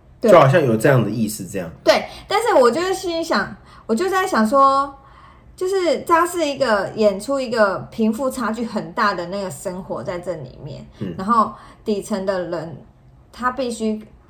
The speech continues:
Speaker 1: 要非常非常非常的厉害，到最后他才会成为一个有钱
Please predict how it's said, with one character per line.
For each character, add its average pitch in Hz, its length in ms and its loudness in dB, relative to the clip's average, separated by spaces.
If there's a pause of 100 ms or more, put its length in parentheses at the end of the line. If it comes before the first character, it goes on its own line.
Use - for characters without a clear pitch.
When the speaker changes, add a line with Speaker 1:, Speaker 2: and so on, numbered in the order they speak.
(500)
Speaker 1:
要 208 480 0 (880)
非 240 160 -2
常 214 160 0
非 233 80 -6
常 214 180 0
非 220 80 -4
常 196 220 -2
的 180 260 -4 (300)
厉 214 220 -2
害， 208 260 -6
到 208 220 2
最 196 280 -2
后 190 280 -4
他 196 160 -10
才 180 180 -10
会 185 200 -2
成 - 220 -14
为 151 120 -12
一 143 120 -12
个 139 120 -8
有 113 220 -10
钱 - 180 -20